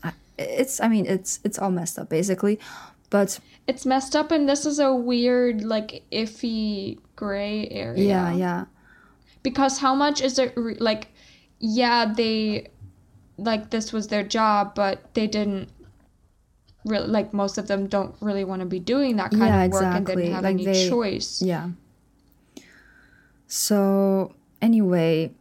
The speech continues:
Speaker 1: he, um, I'm not, so the thing is, he claims that he was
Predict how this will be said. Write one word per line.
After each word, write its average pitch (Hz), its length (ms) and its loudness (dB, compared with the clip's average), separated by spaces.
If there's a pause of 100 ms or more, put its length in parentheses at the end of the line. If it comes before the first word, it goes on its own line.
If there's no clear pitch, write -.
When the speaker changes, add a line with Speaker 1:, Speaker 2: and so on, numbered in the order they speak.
(800)
Speaker 1:
he, 208 580 2
um, 180 680 0 (1120)
I'm 220 140 4
not, 226 220 4
so 226 120 4
the 220 120 2
thing 262 220 4
is, 240 280 2
he 277 140 4
claims 196 680 2
that 175 340 2 (240)
he 202 420 2
was 185 500 2